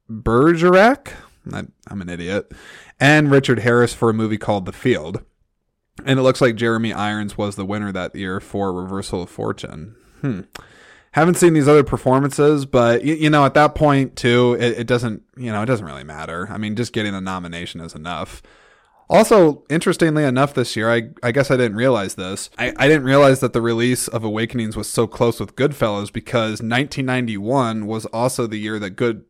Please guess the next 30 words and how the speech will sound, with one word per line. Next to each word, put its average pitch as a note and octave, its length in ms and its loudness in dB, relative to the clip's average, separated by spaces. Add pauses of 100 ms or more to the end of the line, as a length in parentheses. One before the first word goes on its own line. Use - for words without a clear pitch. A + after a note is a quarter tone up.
that A2+ 480 -6
Goodfellas A#2+ 500 2
actor G#2+ 500 -4
Joe G#2 260 -4
Pesci F#2+ 560 -2 (500)
took C3+ 240 0
home B2 360 0
the A2 420 -2 (420)
actor A#2 420 -2
in A2+ 160 -6
a A2 60 -6
supporting G#2+ 460 -4
role G2+ 260 0
Oscar. D2+ 480 -10 (400)
And, C3 180 -4
and, D3 180 0
and C#3+ 60 0
just G#3 200 2
real, G3 320 6
real D#3+ 160 6
quick D3+ 200 0
on C#3 200 2
the, A#2+ 260 0
on A#2 160 -2
the A2+ 80 -4
Oscar G#2+ 340 -4
for A#2+ 140 -4
this A2 180 -6
year, G#2+ 320 -4 (460)
uh, A2 440 0